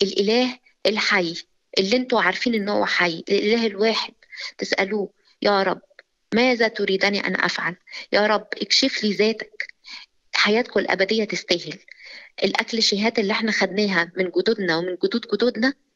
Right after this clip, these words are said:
مش هتنفعنا بعد لما نموت. بعد ما لما نموت هنقف قدام الإله الحقيقي. حياتكم تستاهل. المسيح قال:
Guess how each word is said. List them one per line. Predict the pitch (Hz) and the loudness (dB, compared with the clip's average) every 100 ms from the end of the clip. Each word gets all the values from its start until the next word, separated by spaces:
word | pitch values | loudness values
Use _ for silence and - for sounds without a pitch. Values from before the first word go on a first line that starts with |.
| - | -2
مش | - - | 0 0
هتنفعنا | 208 190 226 214 196 196 - _ _ - | -2 0 0 2 0 -2 -12 _ _ -2
بعد | 202 196 185 | 0 2 2
لما | 175 180 | 0 0
نموت. | 165 175 165 - - - - - - - | -2 -2 -6 -6 -10 -10 -14 -20 -12 -2
بعد | 185 185 | 0 0
ما | 190 185 | 0 0
لما | 185 | 0
نموت | 180 196 269 - | -2 0 0 0
هنقف | - 202 233 214 - | 0 0 0 -4 -4
قدام | - 208 226 | -2 0 0
الإله | - 185 180 | 0 0 0
الحقيقي. | - - 160 - - - - _ _ _ | 0 -2 -2 -4 -10 -14 -18 _ _ _
حياتكم | - 185 208 - | 0 2 2 -2
تستاهل. | 214 190 - 180 165 175 | -6 -4 -2 -2 -2 -4
المسيح | 175 185 254 247 - | -2 -2 0 0 2
قال: | 240 269 339 | 2 2 0